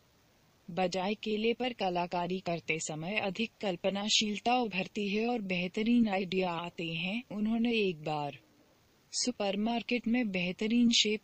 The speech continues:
के केले देखे तो उन्हें इस पर कलाकारी करने की प्रेरणा मिली। पेशवे ग्राफिक्स डिजाइनर स्टीफन का कहना है कि वे अब अधिक से अधिक फोकस इसी बात पर करेंगे कि किस तरह नए-नए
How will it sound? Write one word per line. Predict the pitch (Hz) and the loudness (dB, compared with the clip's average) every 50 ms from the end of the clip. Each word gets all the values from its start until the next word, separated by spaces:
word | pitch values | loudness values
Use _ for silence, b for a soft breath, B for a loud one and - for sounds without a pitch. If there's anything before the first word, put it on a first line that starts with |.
| - | 0
के | - 240 | 0 0
केले | 226 - 233 220 220 226 233 262 | 0 2 4 4 4 4 4 2
देखे | 240 214 202 185 180 - 208 214 | 0 0 0 0 0 0 0 0
तो | - 240 247 | 0 0 0
उन्हें | 233 226 220 247 269 294 311 | 2 4 6 6 6 4 4
इस | 302 269 - - - | 2 2 0 0 -2
पर | - 208 214 | -2 -2 -2
कलाकारी | - - 196 180 175 175 175 175 185 175 175 175 196 208 | 0 -2 0 0 0 0 0 0 -2 -2 -2 -2 -4 -4
करने | - 233 214 196 202 208 214 | -2 -2 -2 0 0 -2 -2
की | 202 - 240 | -2 -2 -4
प्रेरणा | - 214 226 220 220 220 208 226 240 269 277 | -2 0 2 2 2 2 2 2 2 2 4
मिली। | 262 233 220 196 175 165 170 190 - _ | 4 4 4 2 0 -2 -4 -6 -6 _
पेशवे | - 214 208 196 - - 175 165 156 151 151 151 - _ _ _ _ _ _ _ _ _ _ - - _ - | 0 0 2 2 2 2 2 0 -4 -6 -6 -10 -14 _ _ _ _ _ _ _ _ _ _ -20 -20 _ -12
ग्राफिक्स | 175 - 190 202 196 214 233 277 269 - - - - | -6 -2 -2 0 0 0 -2 -4 -4 -4 -6 -4 -2
डिजाइनर | 233 202 185 185 180 170 170 170 175 196 | -2 0 0 0 -2 0 -2 -2 -2 0
स्टीफन | - - - 208 190 - - - 151 170 170 | -2 0 0 -2 -6 -6 -6 -8 -6 -6 -6
का | 196 202 | -6 -6
कहना | 202 - 180 175 165 165 165 156 | -6 -4 -4 -4 -2 -4 -4 -4
है | 160 165 160 165 170 202 | -4 -4 -4 -4 -6 -6
कि | - - 247 233 | -4 -2 -2 0
वे | 208 226 226 | 2 4 2
अब | 226 220 202 196 | 2 2 2 0
अधिक | 190 180 196 226 233 - | 0 0 0 -2 -2 -2
से | - - 285 | -2 0 2
अधिक | 269 247 214 190 220 220 202 - | 2 2 2 2 2 0 0 -2
फोकस | - - 220 202 190 - 247 247 247 - | -4 -4 -4 -4 -4 -4 -4 -2 0 0
इसी | 226 208 - 214 214 | 0 0 0 0 -2
बात | 196 180 170 156 165 175 _ - | 0 0 -2 -2 -2 -4 _ -4
पर | 202 202 190 | -2 -2 -2
करेंगे | - 170 156 - 151 151 156 156 170 208 | -2 -2 -2 -2 -2 -4 -4 -2 -2 -2
कि | 214 - - 226 | -2 -2 -2 -4
किस | 226 - 240 247 - - | -2 -2 -2 -4 -2 0
तरह | - 269 254 240 233 254 | 0 2 2 4 4 4
नए-नए | 247 233 226 202 202 185 170 165 156 147 | 4 4 2 2 0 -2 -2 -4 -4 -6